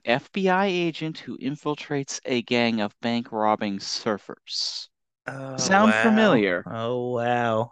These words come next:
Speaker 2: Oh, my goodness.
Speaker 1: As it should, because only a scant few years later, after Ridley ended up passing on Johnny Utah, the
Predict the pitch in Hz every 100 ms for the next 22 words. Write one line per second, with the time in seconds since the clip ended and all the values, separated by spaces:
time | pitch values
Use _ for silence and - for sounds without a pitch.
0 | - 117 113 107 110 107 107 113 156 170
1 | 202 170 - 240 196 156 - 156 165 156
2 | - 196 208 214 180 - - 214 214 220
3 | - - 208 202 190 185 170 156 190 208
4 | 139 120 143 - 147 - 156 156 156 160
5 | 156 156 160 - - 185 269 - 196 143
6 | 127 117 127 117 117 120 127 - 127 139
7 | - - - - - 175 - 180 170